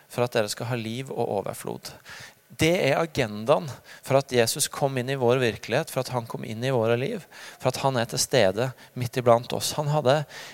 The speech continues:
et klart mål, en klar agenda, et klart ønske, og det var å gi oss og denne verden liv, å bringe liv inn i vår virkelighet.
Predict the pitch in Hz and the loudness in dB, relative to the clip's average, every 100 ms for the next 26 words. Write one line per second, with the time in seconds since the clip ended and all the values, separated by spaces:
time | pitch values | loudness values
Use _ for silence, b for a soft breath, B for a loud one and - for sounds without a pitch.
0 | B - 139 - - _ - 156 170 - | B -8 -8 -10 -16 _ 4 6 6 2
1 | - - - 147 151 185 220 - 127 127 | -6 -8 -4 0 4 4 4 2 -2 2
2 | 135 143 135 123 131 180 165 - 143 143 | 4 6 4 0 2 0 0 0 0 0
3 | 135 107 - 175 214 - B B - 123 | -4 -4 -4 -4 -6 -10 B B -2 2
4 | 131 131 135 139 - 185 185 - - - | 4 4 0 -6 -4 -4 -2 -4 -4 -6
5 | - 139 131 117 110 101 120 113 113 135 | -8 -4 0 2 4 2 -2 -8 -8 -8
6 | 117 - - B B - 143 143 139 135 | -12 -18 -20 B B -6 -2 0 0 -2
7 | 139 175 120 - B B 135 139 147 127 | -4 -6 -10 -16 B B -4 -4 -6 -12
8 | - 131 120 123 120 107 - 123 - - | -6 -2 2 2 2 -4 -6 -10 -10 -10
9 | - | -12